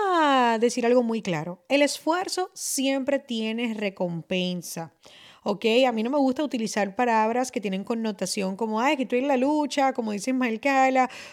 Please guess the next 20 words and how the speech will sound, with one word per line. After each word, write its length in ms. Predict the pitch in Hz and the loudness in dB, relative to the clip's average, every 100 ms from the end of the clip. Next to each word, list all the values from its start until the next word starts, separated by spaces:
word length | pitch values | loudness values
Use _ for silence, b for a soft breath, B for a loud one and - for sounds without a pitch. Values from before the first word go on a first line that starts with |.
| B | B
o 500 | 226 220 214 208 202 | 2 4 6 6 6
el 140 | 208 | 4
tema 220 | 202 208 220 | 0 -2 0
del 120 | 247 | 0
sacrificio. 920 | - 220 202 185 269 285 269 262 247 | -2 -4 -4 -2 -2 0 -2 0 -2
No, 140 | 254 | -2
no, 60 | 370 | -2
no, 420 | 480 466 494 453 | -2 -2 -4 -2
no, 140 | 330 | -4
no, 40 | 403 | -2
no. 220 | 302 330 | -2 -2
O 240 | 202 - - | -6 -10 0
sea, 360 | 220 185 - | 2 2 -2
de 140 | 226 202 | -6 -2
verdad, 400 | 180 220 294 - | 0 6 6 6
por 100 | 233 | 2
ejemplo, 260 | 214 208 | 2 2
yo 120 | 240 208 | 0 0
utilizo 340 | 208 208 233 | -2 -4 -4
palabra, 380 | 208 190 202 | -4 0 0